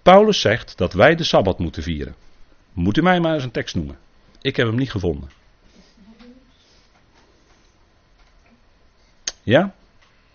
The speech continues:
Staat nergens in de brieven van Paulus. Maar de Hebrew Roots beweging wil ons graag doen laten geloven dat wij wel de Sabbat moeten houden.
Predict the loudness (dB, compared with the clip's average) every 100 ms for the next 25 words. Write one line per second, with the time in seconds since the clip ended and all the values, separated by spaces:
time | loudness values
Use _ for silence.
0 | _ _ _ _ -2 2 2 2 0 0
1 | -4 -2 -2 -4 -6 -6 -6 -8 -12 _
2 | _ _ _ -20 -20 -20 0 6 6 6
3 | 4 4 6 6 6 6 4 -2 2 2
4 | 0 -4 0 0 0 -2 -2 2 4 4
5 | 2 -2 0 2 2 0 -4 -2 -2 -2
6 | -4 0 0 0 -6 -8 -10 -10 -8 -8
7 | -6 -8 -10